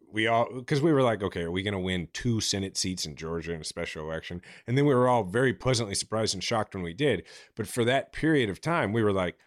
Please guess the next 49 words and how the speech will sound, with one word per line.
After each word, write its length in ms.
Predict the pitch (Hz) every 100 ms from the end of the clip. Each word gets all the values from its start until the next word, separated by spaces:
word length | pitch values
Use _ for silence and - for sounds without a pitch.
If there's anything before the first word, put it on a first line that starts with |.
| _
"We 140 | 127
have 220 | 123 131 -
to 100 | 131
figure 320 | 135 107 107
out 160 | 107
what 220 | 92 110 107
we 100 | 104
can 160 | -
get 180 | 95 101
done 240 | 98 92
without 340 | 85 80 90 90
a 20 |
majority." 540 | 85 78 78 71 - _ _ _
Well, 320 | 127 131 123
now 460 | 113 110 151 165 127
we're 260 | 113 110 107
in 80 |
a 60 | 101
period 480 | - 98 95 92 82
where 340 | 87 87 85
we 220 | 92 101
are 80 | 98
going, 340 | 90 90 85 82 _ _
"We 200 | 104 120
have 260 | 110 120 -
to 100 | 110
figure 340 | - 95 98
out 220 | 98 85
what 240 | 95 107 -
we 160 | 113
can 220 | 101 95
get 260 | 92 95 -
done 460 | 98 107 90 80 82 _ _ -
with 160 | 104
a 60 | 85
fifty 760 | - - 123 - 104 90 87 -
vote 460 | 98 92 85 - _ _ -
majority 560 | 92 85 92 85 82
plus 320 | 80 98 87
the, 160 | - 92
the 120 | 90
vice 220 | 85 85 -
president." 340 | 85 82 76
So 100 | -
with 140 | 82
the 60 | -
slimmest 460 | - 101 117 117 -
possible 360 | 104 92 95
majority 560 | 90 82 85 82 80